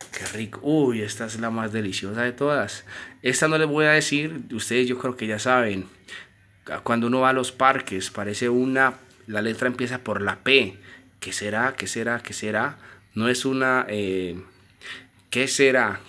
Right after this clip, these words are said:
¿Qué será? ¿Será una paleta? Yo creo que es una paleta. Uy, qué rica paleta, naranjada, amarilla, con verdes, una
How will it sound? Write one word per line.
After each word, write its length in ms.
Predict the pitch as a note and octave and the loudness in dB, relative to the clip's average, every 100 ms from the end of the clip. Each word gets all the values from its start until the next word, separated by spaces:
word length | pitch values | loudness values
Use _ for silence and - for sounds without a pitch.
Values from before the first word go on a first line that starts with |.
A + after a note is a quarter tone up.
| - | -10
¿Qué 160 | A2+ A2+ | -6 -4
será? 460 | B2 A2 G2 - | -2 0 -2 -4
¿Será 240 | - F#2 F2+ | -10 -8 -6
una 400 | F#2+ A2+ A#2+ - - - _ _ - | -4 -4 -6 -8 -18 -20 _ _ -6
paleta? 1300 | F#2 F#2 F#2 B2 D#3+ D#3+ - _ - A2 G#2 G2+ | -4 -4 -2 2 2 0 -16 _ -2 2 2 2
Yo 140 | G#2 G#2 | -2 -4
creo 160 | B2+ | -4
que 100 | B2 | -4
es 80 | G2 | -6
una 220 | A2+ G#2+ | -4 -4
paleta. 500 | G#2+ G#2 B2 B2+ D#3 D3+ - - - - A#2+ | -2 -2 -2 -2 -4 -6 -20 -20 -20 -16 -8
Uy, 340 | B2 C#3 A#2 | 0 2 2
qué 180 | - A2 | -2 -6
rica 560 | G#2 C3 C#3 C#3 A#2+ - | -4 -4 -4 -4 -8 -6
paleta, 680 | G2+ G#2+ C3+ C3+ - G2+ G2+ | -4 2 2 2 -4 -6 -4
naranjada, 800 | G#2+ G#2 G#2 G2 - A#2+ C#3+ D3 | -4 -2 -2 -4 -4 -2 0 0
amarilla, 580 | A2 G#2 C#3 D3 D#3 - - - - | 0 0 -2 -2 -2 -6 -18 -18 -16
con 380 | - B2 D3+ D3 | -2 2 2 2
verdes, 680 | C3 A#2 G#2 G2 F#2+ - - | 2 0 -2 -4 -6 -6 -4
una 520 | A#2+ C3+ D3 D3+ D#3 | 0 2 2 0 -4